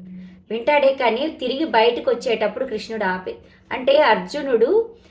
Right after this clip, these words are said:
పద్మవ్యూహంలోకి ఎలా వెళ్ళాలి అని సుభద్రకు చెప్పడము మొత్తం చెప్తాడనమాట.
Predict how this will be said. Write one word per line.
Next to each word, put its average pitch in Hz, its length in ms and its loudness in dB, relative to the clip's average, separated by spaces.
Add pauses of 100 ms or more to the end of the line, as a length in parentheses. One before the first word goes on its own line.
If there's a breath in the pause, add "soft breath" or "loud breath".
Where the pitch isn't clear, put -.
(180 loud breath)
పద్మవ్యూహంలోకి 240 1300 -2
ఎలా 226 320 4
వెళ్ళాలి 220 680 4
అని 226 200 -4
సుభద్రకు 226 580 -6
చెప్పడము 226 560 -4 (480 soft breath)
మొత్తం 220 580 -6
చెప్తాడనమాట. 170 720 -4